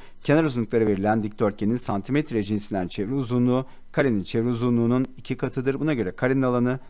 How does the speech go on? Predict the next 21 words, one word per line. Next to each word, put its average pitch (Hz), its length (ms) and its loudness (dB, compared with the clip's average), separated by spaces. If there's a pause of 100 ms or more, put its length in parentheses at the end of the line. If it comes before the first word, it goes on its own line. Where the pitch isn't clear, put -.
(140)
kaç 143 180 0
santimetre 92 580 -2
karedir? 87 400 -6 (320)
Bize 147 240 0
verilen 101 320 0
bilgilere 87 340 -4
göre 117 320 4 (280)
dikdörtgenin 135 560 0
çevre 113 240 -2
uzunluğu 104 520 -2 (240)
karenin 120 320 4
çevre 117 240 -2
uzunluğunun 113 680 0
iki 131 200 -6
katı. 131 440 -2 (440)
Dolayısıyla 135 400 2
öncelikle 120 420 0
dikdörtgenin 104 500 0
çevre 117 260 0
uzunluğunu 98 260 -4
bulabiliriz. 123 580 0